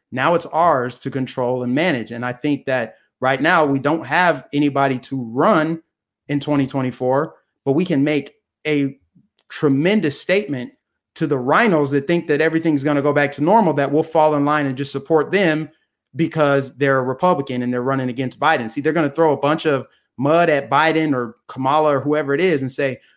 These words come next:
"Vote for me. I'm Nikki Haley, and I'm gonna bring back America." There, it's gonna be just like, uh, Kelly Loeffler. That's a prime example of what we're gonna see in twenty twenty-four.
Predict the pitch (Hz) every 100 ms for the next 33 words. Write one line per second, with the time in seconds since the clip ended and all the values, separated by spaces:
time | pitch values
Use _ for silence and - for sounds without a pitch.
0 | _ 160 208 208 196 254 143 131 165 147
1 | 165 175 226 180 131 120 143 165 151 135
2 | 151 165 160 165 165 175 214 147 135 165
3 | - - 214 202 190 135 147 190 - 180
4 | 165 165 - 151 151 147 - _ _ -
5 | 156 185 202 190 123 107 135 156 131 -
6 | 165 190 185 160 175 151 127 139 151 147
7 | 147 160 147 139 143 139 139 139 135 127
8 | 107